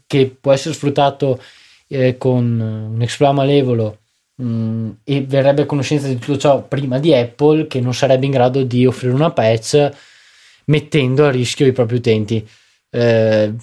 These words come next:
tutto questo ovviamente se si ha qualcosa di veramente importante. Io dovevo segnalare, sì, due praticamente bug,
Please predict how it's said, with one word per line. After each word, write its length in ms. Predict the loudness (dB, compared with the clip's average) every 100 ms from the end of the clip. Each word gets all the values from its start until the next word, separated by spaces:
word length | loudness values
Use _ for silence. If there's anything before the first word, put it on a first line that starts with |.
| -6
tutto 280 | -2 2 4
questo 400 | 4 2 2 4
ovviamente 640 | 4 2 -2 2 4 4
se 260 | 2 -4 -4
si 220 | -2 0
ha 280 | 2 2 0
qualcosa 480 | -2 0 0 0 0
di 140 | 0
veramente 440 | 2 0 0 -2
importante. 540 | -2 -4 0 0 0 0
Io 100 | 0
dovevo 220 | 2 0
segnalare, 760 | -2 0 2 2 2 2 0 -8 _ _ -10
sì, 360 | 0 0 0
due 760 | -4 -12 -10 -8 -4 0 4 4
praticamente 580 | 2 -2 0 0 2 2
bug, 600 | 2 2 2 2 2